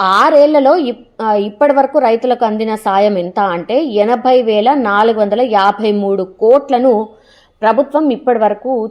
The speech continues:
చెల్లించింది. అంటే గత సర్కారు పూర్తిగా చెల్లించిన పరిస్థితి. So ఇందులో ఇరవై ఒక్క వేల రెండు వందల ఎనభై మూడు కోట్లు, ఆ, పూర్తిగా సాగులో లేనివి, అసలు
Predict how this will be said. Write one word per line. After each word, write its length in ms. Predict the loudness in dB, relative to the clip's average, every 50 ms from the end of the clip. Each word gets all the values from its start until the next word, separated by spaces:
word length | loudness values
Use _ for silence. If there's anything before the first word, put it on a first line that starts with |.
| -4 -4
చెల్లించింది. 400 | -4 -2 -4 -6 -6 -10 -10 -12
అంటే 180 | -8 -8 -6
గత 220 | -2 -2 -2 -2 -2
సర్కారు 500 | -2 -2 -2 -2 -2 -2 -2 0 0 -2
పూర్తిగా 640 | -4 -4 -6 -8 -6 -4 -2 2 2 2 2 2
చెల్లించిన 500 | 0 -2 -4 -4 -4 -4 -4 -6 -8 -10
పరిస్థితి. 580 | -6 -6 -4 -4 -4 -8 -10 -14 -16 -14 -16 -16 -18 _ _ -2 0
So 100 | 2 2 2 0 0
ఇందులో 440 | 2 2 2 2 4 4 4 4 2
ఇరవై 360 | 0 -2 -2 0 0 2 0
ఒక్క 160 | 2 0 2
వేల 280 | 2 4 4 4 2 2
రెండు 280 | 2 0 0 0 2
వందల 300 | 2 2 2 2 2 2
ఎనభై 440 | 2 2 2 0 -2 -2 0 0 0
మూడు 480 | 0 -2 -2 -2 0 2 0 0 -2 -4 -12 -20 _ _ -4
కోట్లు, 800 | 0 4 4 4 4 2 -2 -4 -2 0 0 0 -2 -4 -8 -14 _ _ _ _ _ _ _ _ _ _ _ _ -6
ఆ, 200 | -2 -2 0 -2
పూర్తిగా 560 | -2 -2 -2 -2 -2 -2 -2 -2 0 0 0
సాగులో 520 | 0 0 0 2 2 2 2 2 4 4 4
లేనివి, 680 | 4 4 4 4 4 2 0 -2 -2 -4 -8 -10 -10
అసలు 460 | -8 -6 -4 -4 -4 -4 -4 -6